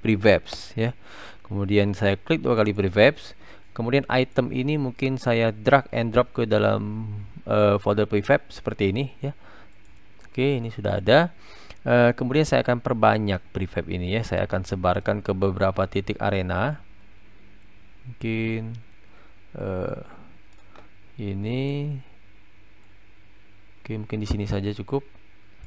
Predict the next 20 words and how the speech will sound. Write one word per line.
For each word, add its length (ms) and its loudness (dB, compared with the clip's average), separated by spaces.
Kemudian 640 0
saya 320 -2
tinggal 480 -2
drag 240 2
and 240 -4
drop 160 2
ke 80 -4
arena 640 -2
ya. 240 -4
Mungkin 140 -8
saya 240 -2
bisa 160 -4
sebarkan 640 0
atau 160 -2
dari 240 4
sini 160 4
saja 320 2
tekan 240 2
Ctrl 320 0
D 240 0